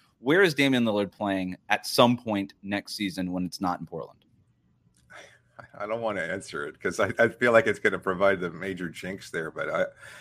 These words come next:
Speaker 2: I still think that they wind up dealing with Miami and, and sending him to the place that he wants to go.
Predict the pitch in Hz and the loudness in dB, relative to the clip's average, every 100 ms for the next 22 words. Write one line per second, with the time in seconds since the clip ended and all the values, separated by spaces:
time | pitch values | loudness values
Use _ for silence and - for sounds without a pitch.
0 | - - 110 110 - 139 117 - 113 101 | -20 2 4 4 6 6 6 4 4 4
1 | 92 98 90 92 92 92 - _ _ _ | 2 2 2 0 0 -2 -4 _ _ _
2 | _ _ 90 90 92 90 87 78 80 80 | _ _ _ -4 -2 -2 -4 -8 -6 -6
3 | 80 85 80 73 78 82 85 - 107 101 | -4 -4 -4 -6 -6 -10 -4 2 2 2
4 | 92 92 87 90 85 80 78 82 - - | 0 -2 0 -2 0 -2 0 -2 -4 -10
5 | - 80 78 | -4 -2 -2